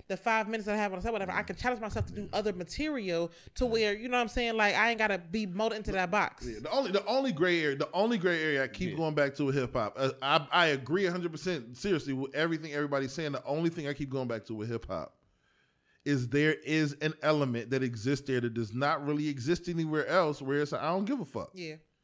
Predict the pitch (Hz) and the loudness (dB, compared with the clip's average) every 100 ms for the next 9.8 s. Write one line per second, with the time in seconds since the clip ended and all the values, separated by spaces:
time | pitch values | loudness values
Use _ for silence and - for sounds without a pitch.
0 | _ _ _ _ 226 285 320 302 277 202 | _ _ _ _ 6 8 10 8 8 4
1 | 220 233 226 214 202 196 190 220 151 - | 4 4 6 4 4 4 6 6 6 2
2 | 190 143 254 302 202 202 175 143 123 80 | 0 4 6 6 6 6 6 2 -2 -4
3 | - - - - - - - 160 208 196 | -6 -20 -20 -20 -20 -20 4 6 8 8
4 | 180 165 165 - 233 294 277 - 262 254 | 6 6 2 6 8 10 6 4 4 6
5 | 247 240 240 208 180 170 165 160 156 156 | 4 4 2 0 2 6 6 4 4 4
6 | 147 135 143 143 202 254 226 226 196 196 | 4 2 0 0 4 6 8 4 2 0
7 | 190 185 170 175 190 185 165 185 165 170 | 2 4 4 6 6 4 6 6 6 6
8 | 202 254 233 240 202 202 190 156 180 185 | 4 4 2 4 4 4 0 0 0 0
9 | 170 180 175 156 - 131 101 - | -2 2 2 2 0 0 0 -8